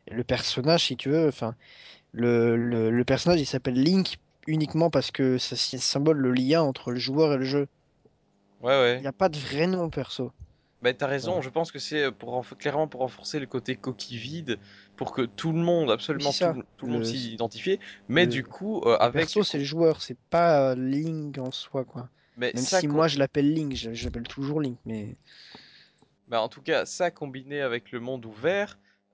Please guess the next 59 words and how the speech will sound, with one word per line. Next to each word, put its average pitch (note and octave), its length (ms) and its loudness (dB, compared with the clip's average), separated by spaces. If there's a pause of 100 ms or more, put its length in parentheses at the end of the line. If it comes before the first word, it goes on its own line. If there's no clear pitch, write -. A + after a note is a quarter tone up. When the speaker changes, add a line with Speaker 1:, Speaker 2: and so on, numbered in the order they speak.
Speaker 2:
euh, G#2+ 280 2
ça B2 280 -4
veut A#2 240 -12
dire D3+ 260 -6
que - 80 -6
le A#2 140 -2
scénario A2 500 -4
sera A2 340 -10
réduit A2 640 -12
à, A#2 340 4
euh, G2 440 0
au G2+ 100 -2
scé-, - 180 -12
un G2 100 -2
scénario G#2 400 -4
de A2+ 120 -6
Mario, A2+ 400 0 (360)
a A2 80 0
priori, A#2+ 560 -6 (260)
parce - 160 -6
qu'il A#2 240 -2
a, A2+ 240 4
il G#2+ 160 -2
a A2+ 80 4
parlé B2+ 320 0
d'explorer A#2 440 -6
les A2+ 40 -6
donjons A#2 300 -8
dans A#2 100 0
l'ordre G2+ 240 0
qu'on A#2 160 -10
voulait. C3+ 400 4 (340)
Alors A#2+ 200 2
du A#2+ 160 -14
coup, E3 200 -2
à G2+ 60 4
mon A#2+ 220 0
avis, A#2+ 340 0
ce - 80 -10
qu'on C#3 160 -8
aura, B2+ 300 0
c'est A#2 160 -4
beaucoup A#2 320 -10
de A2+ 120 -4
quêtes G#2 300 -6
annexes. C3 480 -2 (320)
Au A2+ 80 -6
niveau A2+ 260 -6
scénario, B2 960 -2
euh, G2+ 240 2
il F2+ 60 -6
y F#2+ 60 -2
aura, F#2+ 200 -2
ce - 160 -14
sera, - 340 -6
ce - 100 -16
sera G2+ 140 -6
vite, D#3+ 320 -8
quoi. F#2+ 180 -2